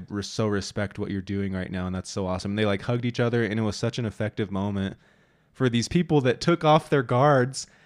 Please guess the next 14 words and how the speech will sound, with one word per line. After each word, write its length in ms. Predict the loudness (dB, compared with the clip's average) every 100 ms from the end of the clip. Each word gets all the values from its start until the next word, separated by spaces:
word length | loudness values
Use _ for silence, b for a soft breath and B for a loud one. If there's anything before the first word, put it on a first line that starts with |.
| b b
and 280 | 0 0 2
were 140 | 2
just 300 | 4 0 0
human 520 | 0 4 6 8 6 6
to 200 | 4 2
each 180 | 2
other. 400 | 0 2 0 0 b b b b b b _ _ -2
And 260 | 2 4 4
I 80 | 4
thought 200 | 4 4
it 40 |
was 140 | 2
really 140 | 0 -2
cool. 300 | -2 -4